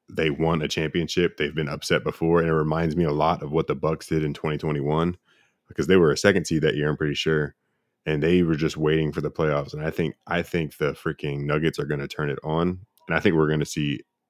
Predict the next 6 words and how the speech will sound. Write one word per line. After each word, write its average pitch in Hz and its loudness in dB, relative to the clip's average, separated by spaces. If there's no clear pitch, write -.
Jo-, 80 0
uh, 71 0
Joker 71 -4
play 101 4
defense 85 -2
in 78 -2